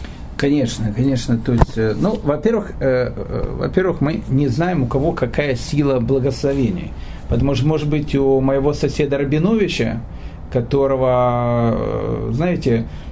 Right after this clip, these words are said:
э, там есть в Талмуде такая история, там идут несколько мудрецов, э, по, по, э, площади базарной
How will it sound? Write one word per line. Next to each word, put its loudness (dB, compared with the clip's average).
э, -2
там 2
есть 0
в -8
Талмуде 2
такая 0
история, 2
там 2
идут 0
несколько 2
мудрецов, 0
э, 2
по, 0
по, 2
э, 2
площади 2
базарной 2